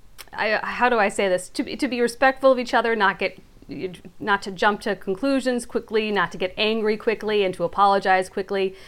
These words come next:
because, you know, the atmosphere relies on the two of you getting along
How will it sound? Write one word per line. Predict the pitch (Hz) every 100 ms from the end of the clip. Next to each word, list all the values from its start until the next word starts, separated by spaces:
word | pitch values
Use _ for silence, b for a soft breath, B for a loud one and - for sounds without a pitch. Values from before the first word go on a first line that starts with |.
| B B
because, | 208 220 190 190 - -
you | - 226
know, | 214 - - -
the | 208 208 -
atmosphere | 226 220 214 - 196 180
relies | 180 170 175 180
on | 170
the |
two | 165 190
of | 180
you | 175 175
getting | 175 170
along | 170 165 165 170